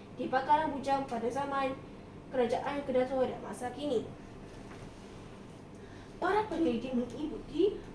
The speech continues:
kuil Hindu, Buddha, tapak peleburan besi dan artefak pebak. Berikut merupakan replika bes-, rela-, relau besi yang dipamerkan di Muzium Arkeologi Pangkalan Lembah Bujang.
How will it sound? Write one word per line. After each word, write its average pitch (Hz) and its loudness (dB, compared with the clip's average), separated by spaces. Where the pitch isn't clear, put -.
kuil 480 10
Hindu, 349 2
Buddha, 403 8
tapak - -6
peleburan 330 4
besi 320 -2
dan - 6
artefak - -2
pebak. - 0
Berikut 277 -4
merupakan 262 6
replika 240 2
bes-, - -10
rela-, 330 4
relau 320 8
besi 302 -4
yang 311 0
dipamerkan 247 4
di 240 2
Muzium 254 2
Arkeologi 240 0
Pangkalan 247 2
Lembah 233 4
Bujang. - 0